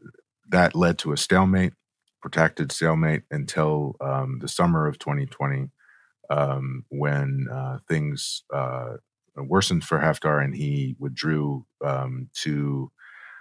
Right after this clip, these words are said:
the center of Libya. And that started a relative, uh, peace process or negotiations to stabilize,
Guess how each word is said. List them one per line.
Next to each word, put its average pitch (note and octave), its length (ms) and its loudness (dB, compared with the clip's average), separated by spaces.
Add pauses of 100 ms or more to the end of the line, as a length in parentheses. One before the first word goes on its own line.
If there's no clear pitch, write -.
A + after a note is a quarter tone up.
(160)
the E2+ 60 -4
center A2 320 8
of F2+ 100 2
Libya. E2+ 520 6 (840)
And F2 540 6
that F2 280 4
started F2 460 4
a D#2 60 2
relative, D#2 640 0 (160)
uh, C#2+ 380 -4
peace F2+ 200 0
process - 760 0 (280)
or D2+ 380 -2
negotiations E2 1080 0 (480)
to D2+ 580 -2
stabilize, D2 960 0